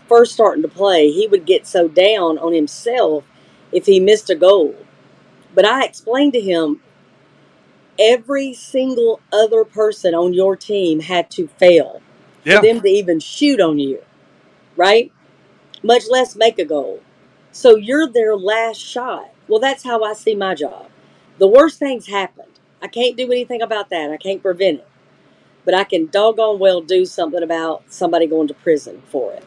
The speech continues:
Speaker 2: Right.
Speaker 1: So that's how I see it.
Speaker 2: So, uh, uh, speaking, you know, with, you know,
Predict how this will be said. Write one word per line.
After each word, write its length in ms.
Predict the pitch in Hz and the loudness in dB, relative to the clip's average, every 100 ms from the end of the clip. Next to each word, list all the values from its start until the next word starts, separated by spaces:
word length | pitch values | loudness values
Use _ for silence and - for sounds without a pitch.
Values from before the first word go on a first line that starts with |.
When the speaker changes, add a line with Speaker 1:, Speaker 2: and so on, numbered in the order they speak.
| _ _ - | _ _ -10
Speaker 2:
Right. 340 | 139 127 85 - _ _ _ _ _ _ _ _ | 0 2 0 -8 _ _ _ _ _ _ _ _
Speaker 1:
So 140 | - 240 | 0 4
that's 220 | 262 262 | 4 4
how 160 | 208 170 | 2 2
I 60 | |
see 240 | 156 151 117 | 0 -4 -4
it. 100 | - _ _ _ _ _ _ _ | -8 _ _ _ _ _ _ _
Speaker 2:
So, 320 | - 180 170 151 | -8 0 0 0
uh, 140 | 131 143 139 - | -4 -16 -20 -16
uh, 40 | 131 | -16
speaking, 540 | - 202 202 165 127 | -10 -10 -8 -6 -6
you 120 | 123 | -4
know, 260 | 117 95 92 - | -6 -6 -10 -12
with, 140 | 143 139 _ _ | -10 -10 _ _
you 220 | 113 110 | _ -14
know, 160 | 110 82 | -12 -12